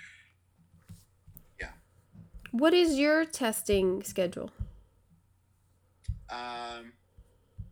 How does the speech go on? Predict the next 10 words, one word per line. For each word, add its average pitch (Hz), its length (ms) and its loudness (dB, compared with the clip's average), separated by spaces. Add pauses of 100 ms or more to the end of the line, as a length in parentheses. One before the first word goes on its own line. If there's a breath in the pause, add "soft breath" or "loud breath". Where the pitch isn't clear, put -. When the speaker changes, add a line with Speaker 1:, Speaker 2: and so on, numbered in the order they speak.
(1700)
Speaker 1:
it - 80 -20
kinda - 400 -12
changed, 95 560 -14
but 101 100 -12
it's - 220 -16
basically 147 540 -12
three 92 220 -14
times 87 260 -16
a 82 60 -16
week. 78 380 -18